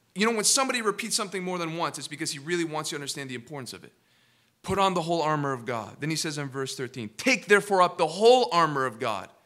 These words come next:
And then he begins to elaborate and, and describe the different pieces. So there, there's something about from head to toe that we need to understand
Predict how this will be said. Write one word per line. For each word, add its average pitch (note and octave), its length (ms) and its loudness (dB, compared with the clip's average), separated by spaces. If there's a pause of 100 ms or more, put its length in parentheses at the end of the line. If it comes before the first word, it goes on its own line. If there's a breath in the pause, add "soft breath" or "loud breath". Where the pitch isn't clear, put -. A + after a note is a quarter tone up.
(560 soft breath)
And E3 100 -2
then F#3 80 0
he G3 80 -2
begins G#3 340 -4
to G#3+ 100 0
elaborate F#3+ 500 2
and, E3+ 200 -6
and E3 120 -4
describe F3+ 500 2
the E3 100 2
different E3 380 -6
pieces. C#3 640 -6 (920 soft breath)
So F3 460 -2
there, D3 240 -6
there's E3+ 220 -2
something G3+ 280 -2
about F3+ 440 4 (600)
from D#3+ 140 -4
head G3+ 280 0
to A3 80 -4
toe F#3+ 340 -2
that D3 180 -4
we E3 80 -6
need E3+ 140 -4
to E3+ 100 -4
understand D#3+ 600 -6